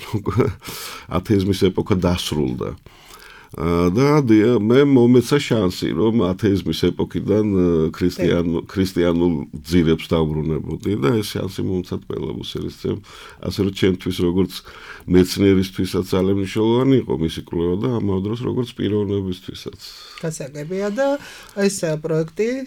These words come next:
Speaker 2: ახალი პროექტი, რომლის ხ-, ხანგრძლივობა არ არის მოკლე,
Speaker 1: დიახ.
Speaker 2: ალბათ, ა, მოგცემთ კიდევ ახალ შანსს იმისა, რომ უფრო სიღრმისეულად
Speaker 1: კი, ბატონო.
Speaker 2: მიაწოდოთ საზოგადოებას ის ინფორმაცია, რასაც თქვენ ფლობთ, რაც, ა,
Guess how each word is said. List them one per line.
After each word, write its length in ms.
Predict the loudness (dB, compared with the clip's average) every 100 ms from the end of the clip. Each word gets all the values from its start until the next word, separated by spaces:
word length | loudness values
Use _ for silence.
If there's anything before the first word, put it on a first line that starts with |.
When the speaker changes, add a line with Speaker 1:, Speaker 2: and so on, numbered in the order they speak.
| -12 _ -14
Speaker 2:
ახალი 380 | -10 -6 -4 -4
პროექტი, 480 | -4 -6 -6 -2 0 0
რომლის 440 | 0 -2 -4 -6
ხ-, 300 | -8 -8 -8
ხანგრძლივობა 800 | -6 -4 -4 -2 -2 -2 -4 -8 -10 -10
არ 160 | -6 -4
არის 240 | -4 -8
მოკლე, 420 | -8 -8 -8 -6 -6 -6 -6
Speaker 1:
დიახ. 220 | 0 2
Speaker 2:
ალბათ, 320 | 2 0 -2
ა, 120 | -2 -2 -2
მოგცემთ 400 | -4 -6 -6 -6
კიდევ 280 | -4 -4 -4 -4 -6 -8 -12 -10
ახალ 340 | -8 -4 -2
შანსს 480 | -2 0 0 -2 -4
იმისა, 300 | -4 -4 -4
რომ 220 | -4 -2 -2 -6 -20 -6
უფრო 320 | -6 -2 0 0 0 -2
სიღრმისეულად 920 | -4 -6 -4 -4 -2 -2 -2 -2 -6
Speaker 1:
კი, 100 | -4
ბატონო. 460 | -6 -8 -8 0 4
Speaker 2:
მიაწოდოთ 560 | 4 4 2 2 -2
საზოგადოებას 840 | 0 0 0 -2 -2 0 0 0 0
ის 140 | -2 0
ინფორმაცია, 680 | -2 0 0 0 -2 -2 0
რასაც 320 | 0 -2 -4
თქვენ 300 | -6 0 2 2
ფლობთ, 400 | 0 -2 -2 -4 -18 -20 -8
რაც, 260 | 2 2 2
ა, 140 | -2